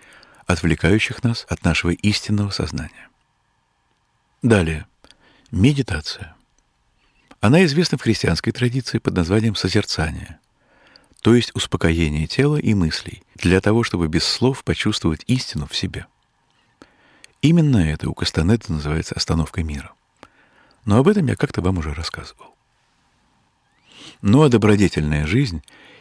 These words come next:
и непричинение вреда знакомы нам по десяти заповедям.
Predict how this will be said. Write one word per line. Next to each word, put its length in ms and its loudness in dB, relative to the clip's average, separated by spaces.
и 120 4
непричинение 760 4
вреда 420 0
знакомы 460 2
нам 160 2
по 80 0
десяти 280 -4
заповедям. 600 -10